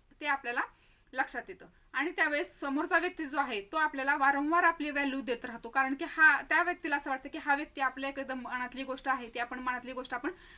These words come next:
वेगळी करू शकतो, आ, त्याच्यापाशी व्यक्त करू शकतो असं आपल्या त्या व्यक्तीला वाटायला लागतं आणि तो व्यक्ती आपल्याला वारंवार एखादी गोष्ट सांगायला तयार असतो. त्याच्यासाठी आपण बेस्ट व्यक्ती झालेला असतो. त्यामुळं आपण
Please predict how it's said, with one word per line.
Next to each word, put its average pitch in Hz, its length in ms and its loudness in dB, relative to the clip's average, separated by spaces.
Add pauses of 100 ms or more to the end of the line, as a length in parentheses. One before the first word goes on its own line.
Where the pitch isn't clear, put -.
(120)
वेगळी 285 300 2
करू 381 160 0
शकतो, 285 460 -8 (220)
आ, 226 200 0
त्याच्यापाशी 285 540 -2
व्यक्त 330 320 -4
करू 349 120 -2
शकतो - 400 -12 (120)
असं - 200 2
आपल्या 302 320 4 (320)
त्या 262 100 2
व्यक्तीला 269 360 -2
वाटायला 247 280 0
लागतं 233 180 -2
आणि 254 120 -2 (100)
तो 294 100 0
व्यक्ती 262 400 -4
आपल्याला 240 600 0
वारंवार 247 600 2
एखादी 254 320 -4
गोष्ट 226 240 -10
सांगायला 233 420 0 (480)
तयार 254 280 0
असतो. 196 320 -14 (140)
त्याच्यासाठी 359 460 -2
आपण 294 300 2 (160)
बेस्ट 359 280 -2
व्यक्ती 285 320 -8
झालेला 233 360 -6
असतो. - 460 -6 (300)
त्यामुळं 285 300 -2
आपण 262 420 -4